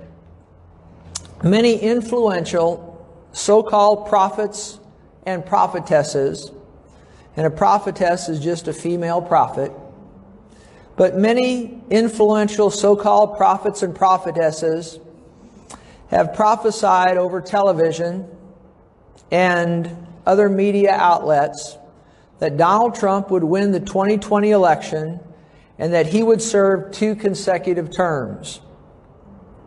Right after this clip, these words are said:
People have asked me about these false prophecies. Today, I want to address this issue for the specific purpose of helping anyone listening who has been disoriented by such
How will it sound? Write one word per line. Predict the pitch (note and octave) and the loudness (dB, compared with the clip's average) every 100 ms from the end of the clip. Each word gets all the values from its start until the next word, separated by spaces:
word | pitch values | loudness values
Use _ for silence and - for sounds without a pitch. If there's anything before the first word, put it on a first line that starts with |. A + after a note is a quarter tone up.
| - - - - - - - - - - - | -20 -20 -20 -20 -20 -20 -20 -20 -20 -20 -4
People | - A#3+ B3+ A#3 | 0 2 4 4
have | A3 | 4
asked | A3 A#3+ - | 2 0 -2
me | G3 F#3+ | -4 -2
about | F3 F3+ F3 | 2 2 0
these | F#3 F3 | -4 -6
false | - F#3 F#3 | -2 0 0
prophecies. | F#3 G#3+ G3+ E3 D3 D3 C3 - - - _ _ _ _ _ - - - - - - - - - - | 0 0 0 -4 -8 -10 -10 -16 -20 -20 _ _ _ _ _ -20 -20 -20 -20 -20 -20 -20 -20 -18 -2
Today, | G3 G#3 A3+ A3 A3+ | 2 4 4 4 2
I | A#3 F3+ | 2 0
want | G3 G3+ | 0 0
to | G3 | -2
address | D#3+ F3 A3 A3 | 0 2 2 0
this | A3+ G#3+ G#3+ | -4 0 2
issue | F#3+ G3 F3 | 0 0 -4
for | F3+ E3+ | -4 -6
the | D#3 | -6
specific | D3+ - D#3 - A#3 B3+ A#3+ | -8 -12 -12 0 0 0 -4
purpose | - A3+ - C#3+ D3 - - - - - _ - - | -2 0 0 -2 -2 -6 -14 -20 -20 -20 _ -20 0
of | D3+ D#3 | 0 2
helping | D#3 A3 A3 G3+ F#3 | 2 2 2 -2 -2
anyone | G#3+ A#3+ A#3 A#3 | -2 0 0 0
listening | G#3+ A#3 A#3 - E3 F3 | 2 2 2 -8 -8 -6
who | F#3 | -2
has | F#3+ F3 D3 | 0 0 0
been | F3+ F#3 | -2 0
disoriented | F3 G3+ - A3+ G#3+ E3+ D#3+ E3 D#3+ | 2 2 2 2 2 -2 -6 -6 -6
by | D#3+ D#3 | -6 -6
such | - F#3 F3+ F3+ | -4 -4 -4 -8